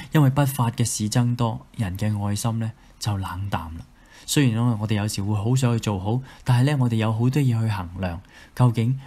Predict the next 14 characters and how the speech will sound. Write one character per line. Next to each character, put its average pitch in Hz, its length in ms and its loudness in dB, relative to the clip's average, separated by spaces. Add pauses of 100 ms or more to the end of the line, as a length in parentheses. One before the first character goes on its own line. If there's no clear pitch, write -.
(320)
係 120 240 0
咪 110 140 2
咁 113 200 2
做 113 220 0
呢？ 127 220 2
啲 143 100 2
錢 123 240 2
係 131 100 6
咪 104 120 0
真 143 200 2
係 104 220 0 (260)
擺 110 160 2
咗 135 220 2
喺 117 240 0